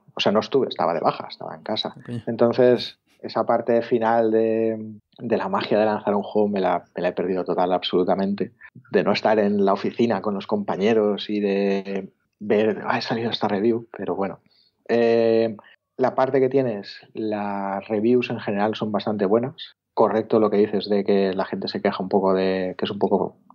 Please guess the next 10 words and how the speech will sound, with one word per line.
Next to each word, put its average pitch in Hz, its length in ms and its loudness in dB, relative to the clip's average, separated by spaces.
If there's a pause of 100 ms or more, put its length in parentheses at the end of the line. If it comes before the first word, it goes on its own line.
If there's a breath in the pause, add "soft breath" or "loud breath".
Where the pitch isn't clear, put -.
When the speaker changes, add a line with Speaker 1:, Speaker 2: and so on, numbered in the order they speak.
(380)
Speaker 1:
frustrante 113 580 2
en 104 60 0
algunos 104 340 -2
momentos. 117 580 -2 (320)
Eh, 113 520 4 (580)
lo 104 100 -14
intentamos 107 400 -4
arreglar 104 380 0
para 104 180 -2
mitigarlo, 107 600 -2